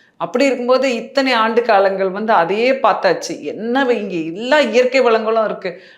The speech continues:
ஆனா அதெல்லாம் இன்னைக்கு எந்த அளவுக்கு மோசமான ஒரு நிலையில இருக்கு, எதுவுமே மாறலையே அப்படிங்கிற ஒரு கவலை எல்லாருக்கும் இருக்கு. அதையெல்லாம் உடைச்சி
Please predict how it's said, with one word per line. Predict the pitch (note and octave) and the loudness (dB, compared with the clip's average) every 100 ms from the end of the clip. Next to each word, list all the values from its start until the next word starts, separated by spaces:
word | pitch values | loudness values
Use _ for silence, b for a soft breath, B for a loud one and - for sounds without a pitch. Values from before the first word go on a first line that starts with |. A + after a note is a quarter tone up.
| - | -8
ஆனா | G#3 A#3 | 0 0
அதெல்லாம் | F3+ F#3+ B3+ D4 | 0 -2 -2 0
இன்னைக்கு | B3+ A#3 - | 0 -2 -4
எந்த | E3+ - B3 | -6 -2 2
அளவுக்கு | C4 A#3+ A#3+ B3 | 4 6 4 0
மோசமான | G3+ F#3+ A#3 C#4 C4+ D4 D4+ | -2 -2 -2 0 0 2 2
ஒரு | C4 A3 | 2 2
நிலையில | G#3 A3 A3 F#3 | 2 2 2 -2
இருக்கு, | F3+ F3+ F3+ | -4 -6 -6
எதுவுமே | F#3+ C#4+ D#4+ F#4 B3 | -2 0 0 2 2
மாறலையே | G#3+ G#3+ G3+ G3+ | 2 0 0 0
அப்படிங்கிற | G3 F#3+ G#3 G3 | 0 0 -4 -4
ஒரு | F3 F3 | -4 -4
கவலை | G3 A#3 D#4+ D4 | 2 2 4 2
எல்லாருக்கும் | G#3 F3+ F#3+ F#3 F#3 | 2 0 0 -6 -8
இருக்கு. | F3 G3+ G3+ b b b b b | -8 -12 -14 b b b b b
அதையெல்லாம் | - F3+ B3 B3 B3+ F3+ F#3+ | -4 0 0 0 -2 0 2
உடைச்சி | A3+ A3 - G3 G3 | 2 0 -4 -6 -6